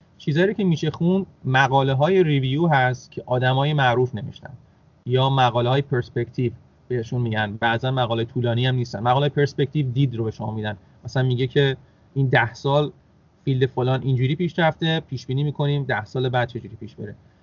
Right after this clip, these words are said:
ام، اگر، اه، یه فیلد خاصی رو دنبال می‌کنید، م، مثلاً پروتئین فولدینگ، نمی‌دونم، ام، ام، کاتالیسیس، اه، یا هر چیز دیگه‌ای، تو اون زمینه خاص می‌تونید پیدا کنید، ببینید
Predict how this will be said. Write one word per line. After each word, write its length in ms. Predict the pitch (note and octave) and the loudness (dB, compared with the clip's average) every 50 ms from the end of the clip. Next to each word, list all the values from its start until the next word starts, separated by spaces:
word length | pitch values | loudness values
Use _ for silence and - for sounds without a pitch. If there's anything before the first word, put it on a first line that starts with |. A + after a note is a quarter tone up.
| _ _ _ _ _ - | _ _ _ _ _ -2
ام، 680 | C#3 C#3 C#3 C#3 C#3 C#3 C#3 C3+ C3+ C3+ C3+ C3+ C3+ - - _ _ _ _ _ _ - | 0 2 2 2 2 2 2 2 0 0 0 -2 -4 -6 -10 _ _ _ _ _ _ 0
اگر، 340 | C#3 D3 C#3+ D#3 D#3 D#3 D#3 - - | 2 2 4 4 4 2 0 -2 -2
اه، 220 | C3 C3 B2+ B2+ | 0 0 2 2
یه 140 | B2+ D#3 D#3 | 0 0 -2
فیلد 260 | - - E3 D3+ D3+ | -2 -2 0 0 0
خاصی 380 | C#3+ - E3 F3 F3 - D3+ C#3 | 0 0 0 -2 -2 -2 0 0
رو 100 | C#3+ C#3 | 0 2
دنبال 440 | B2+ C3+ B2+ B2+ B2+ C3+ D3 D3+ | 2 2 2 4 4 4 4 4
می‌کنید، 520 | D#3+ D3 - - B2+ B2 A#2+ A#2+ B2 A#2+ A#2+ - - _ _ _ _ _ - | 2 0 -2 -2 -2 -2 0 0 -2 -4 -6 -10 -18 _ _ _ _ _ -6
م، 60 | A#2 A#2 A#2 A#2 A#2 A2+ A2+ A2+ B2 B2+ | -4 -2 -2 -2 -4 -4 -4 -2 0 0
مثلاً 400 | B2 - - B2 C3 C#3 C#3 C3+ | 0 0 -2 -2 0 0 0 0
پروتئین 340 | - C#3 B2+ B2 C3 A#2+ A#2 | 0 -2 -2 0 -2 -4 -4
فولدینگ، 560 | A#2+ - A#2+ A2 G#2 A2+ A2+ G#2 F#2+ G2 A2+ | -2 -2 -2 -2 -2 -2 -4 -4 -4 -4 -4
نمی‌دونم، 540 | A2+ A2+ A2 A#2 B2 A#2+ A#2 A2+ A2+ A2 - - | -4 -2 -2 0 0 0 0 0 -2 -4 -6 -6
ام، 560 | A#2 A2+ A2 G#2 G#2 G#2 G#2 G#2 G2+ G#2 G2 - - - _ _ _ - | -4 -2 -2 -2 -2 -4 -6 -8 -10 -12 -14 -16 -20 -20 _ _ _ -10
ام، 240 | G2+ G#2 G2+ G2+ G2 G2+ G2 G2 - _ - _ _ _ _ _ _ _ _ _ _ _ _ _ _ - | -8 -8 -8 -8 -10 -14 -18 -20 -20 _ -20 _ _ _ _ _ _ _ _ _ _ _ _ _ _ -4
کاتالیسیس، 840 | - B2 - A#2 A#2 A2+ A2+ - - A#2 G2+ - - - - - - - | -2 0 2 2 2 2 0 -2 -2 -4 -4 -4 -8 -16 -20 -18 -10 -8
اه، 280 | A2+ G#2 G#2 G2+ F#2+ F2+ - _ _ _ _ _ - | -6 -4 -4 -6 -8 -10 -14 _ _ _ _ _ -6
یا 140 | C#3 D3 D3 | -4 2 4
هر 140 | D#3+ D#3 D3+ | 4 4 4
چیز 180 | - D3 C3+ | 2 -2 -2
دیگه‌ای، 400 | D3+ C3 C3 A#2 B2 A#2+ A2+ G#2+ - - - _ _ _ _ _ | -2 -2 0 2 2 0 0 -2 -6 -14 -20 _ _ _ _ _
تو 100 | - - | -6 -2
اون 160 | F#3 G3 G#3 | 0 2 4
زمینه 360 | F3 F3+ D#3+ D#3 D#3+ D#3+ D#3 | 4 4 4 4 2 0 -2
خاص 400 | D3 - - F3+ F3 F#3 F3+ - | -2 -2 -2 -2 -2 -2 -4 -4
می‌تونید 240 | F#3 F3 G3+ F#3 - | -4 -4 -4 -4 -2
پیدا 220 | E3+ D3+ C#3 D#3+ | -2 -2 -2 -4
کنید، 220 | E3 - E3+ E3 D#3 | -4 -4 -4 -4 -2
ببینید 320 | D#3+ D#3 E3+ E3+ E3+ - | -2 -2 0 0 0 -2